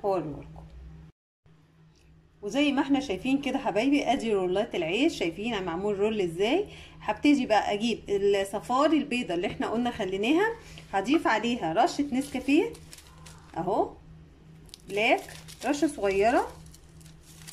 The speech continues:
وهبتدي بقى اقلبه كويس اهو، شايفين عشان ادهن بيها الوش، عشان تبقى لونه مصفر كده وحلو. ادهنها بس، اخلطها كده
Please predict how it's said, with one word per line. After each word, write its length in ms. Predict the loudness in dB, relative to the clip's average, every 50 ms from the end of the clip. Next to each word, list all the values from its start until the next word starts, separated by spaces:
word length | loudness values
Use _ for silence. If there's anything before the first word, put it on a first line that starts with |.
| -20 -20 -18 -18 -18 -18 -20 -20 -20 -20 -20 -20 -18 -16
وهبتدي 540 | -10 -8 -8 -6 -2 -2 -2 -2 -2 -4 -2
بقى 420 | -2 -2 -2 -2 -6 -12 -12 -6
اقلبه 500 | -2 -2 0 0 -2 -2 -2 -2 -2 -4
كويس 680 | -6 -4 -2 0 2 4 4 2 2 0 -6 -14 -14 -14
اهو، 400 | -10 -8 -6 -4 -2 -2 -2 -2 -4 -12 -12 -8
شايفين 460 | -8 -8 -6 -6 -4 -2 2 2 2 0 -2 -8 -18 -20 -20 -20 -20 -20 -20 -8 -6
عشان 340 | -6 -2 0 2 2 2 2
ادهن 400 | 0 0 2 4 4 4 2 2
بيها 240 | 0 0 2 2 2
الوش، 500 | 0 0 -2 -2 -4 -8 -12 -14 -16 -18 -20 -20 -20 -20 -20 -20 -20 -20 -20 -20 -20 -20 -20 -20 -20 -20 -20 -20 -20 -20 -20 -20 -20 -20 -20 -20 -20
عشان 480 | -14 -10 -10 -10 -6 -4 -4 -4 -2 -2
تبقى 260 | -4 -6 -4 -6 -4
لونه 340 | -4 -2 -2 0 0 0 0
مصفر 460 | -2 -4 -6 -6 -4 -2 -2 -2 -2
كده 260 | -4 -4 0 0 0
وحلو. 360 | 0 0 0 2 4 4 4 4
ادهنها 320 | 2 -2 -2 -2 -2 -2
بس، 200 | -4 -4 -6 -10
اخلطها 360 | -12 -8 -10 -10 -6 -6 -8
كده 200 | -6 -6 -6 -6